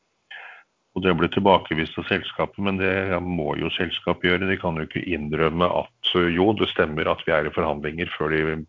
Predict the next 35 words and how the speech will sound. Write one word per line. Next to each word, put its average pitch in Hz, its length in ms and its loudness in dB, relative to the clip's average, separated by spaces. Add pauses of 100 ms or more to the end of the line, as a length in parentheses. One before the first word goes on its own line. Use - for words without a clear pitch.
børsmelder 76 440 -2 (100)
det. - 40 -4 (1700)
Så 135 140 6 (500)
jeg 139 240 4
tror 127 320 6
at 127 140 2
den 123 160 0
kommer 107 240 0
til 117 80 -2
å - 80 -6
stige 107 260 2
jevnt 92 240 0
og 107 80 2
trutt 101 320 0
fremover 107 560 0
på 117 140 0 (760)
forventninger 85 720 0
til 85 240 -4
at 90 140 -8
det 92 100 -2
kommer 82 320 -2
et 87 140 -4
bud, 143 260 4
og 113 140 4
at 107 100 0
det - 140 -2
kanskje 85 260 -2
blir 80 160 0
en 82 80 -2
budtrykk - 640 -2
o-, 80 160 -2 (240)
over 80 300 0
det, - 180 2
og 143 220 2
da 113 160 2